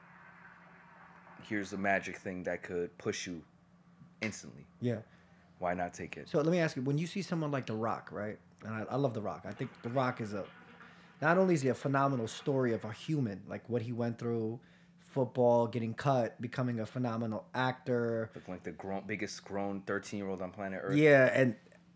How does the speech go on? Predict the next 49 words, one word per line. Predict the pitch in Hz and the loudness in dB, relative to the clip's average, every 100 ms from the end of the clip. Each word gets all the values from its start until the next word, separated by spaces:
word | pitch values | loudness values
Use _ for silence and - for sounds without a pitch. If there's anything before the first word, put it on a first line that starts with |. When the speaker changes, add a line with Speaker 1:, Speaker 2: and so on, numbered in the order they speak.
| - - | -16 -2
Speaker 2:
again, | 147 127 113 | 2 4 2
he | 143 | 0
changed. | - 160 139 127 104 | 2 4 6 4 2
At | 143 | 4
least | 175 147 | 4 6
me | 165 | 6
watching | 123 131 - 135 | 6 4 2 2
him | 131 123 | 4 2
as | 117 | 2
The | 113 | 2
Rock | 113 117 107 | 4 2 2
growing | 120 120 | 2 4
up | 120 117 113 | 6 4 2
in | 110 | -4
W | 110 113 117 | 0 0 0
W | 117 117 110 | 0 0 -2
E, | 127 123 120 | -2 0 0
Speaker 1:
Smoke | |
the | 113 113 | 0 -2
Speaker 2:
W | 113 107 | -2 0
W | |
F. | 117 | -2
Speaker 1:
Rock | 123 | -2
is | 127 | -6
cooking. | - - 147 147 143 | -8 -6 -6 -6 -10
Speaker 2:
What? | 117 139 165 165 160 - - - - - | 0 6 8 10 6 4 -18 -20 -20 2
Like, | 147 127 - | 6 6 6
I | 143 | 4
used | 170 156 | 4 2
to | - | -2
find | - 151 131 | 0 0 0
it | |
so | - 147 | -2 -2
entertaining. | 127 107 135 107 101 107 | 0 0 -2 -2 -4 -2
But | 120 117 | -2 2
now | 135 165 | 2 4
when | 156 | 2
you | 139 | 0
see | 151 | -4
his | 123 | -6
physique, | 123 120 165 | -6 -6 -4
you | 135 | -4
realize, | 117 160 131 113 | 0 4 4 2
like, | - - - - - - - - | -2 -6 -16 -20 -20 -20 -20 0
that | 147 160 120 117 | 2 2 0 0
body | 127 139 170 202 - - - - - - - - | 2 2 -2 -6 -16 -20 -20 -20 -20 -20 -20 -10
is | |
not | 113 123 127 120 | -2 2 2 0
achievable. | - 123 101 98 | -2 -4 -4 -8